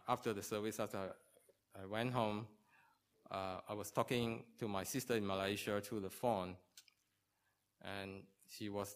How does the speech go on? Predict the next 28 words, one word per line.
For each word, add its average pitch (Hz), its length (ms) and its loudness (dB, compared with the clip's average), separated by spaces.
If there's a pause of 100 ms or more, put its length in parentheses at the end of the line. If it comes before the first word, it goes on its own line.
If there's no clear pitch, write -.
(320)
telling 110 300 2
me 104 200 0
about 95 420 2
her 104 280 4 (240)
clean, 107 300 2 (140)
cleaning 110 320 2
her 92 360 -2 (200)
apartment, 131 580 4 (400)
and 95 180 -4
said 107 220 2
that 98 80 2
he 104 140 -4
was, 101 320 -4 (320)
there's 104 160 -2
still 113 180 -2
the 101 100 -4
fan, 113 460 0 (260)
the 95 60 -8
ceiling 113 320 0
fan 117 280 2
to 117 60 -2
be, 95 160 -4 (360)
to 104 100 -4
be, 95 140 -6 (200)
to 113 120 -2
be 95 100 0
cleaned. 123 380 6 (960)
Um, 95 340 -2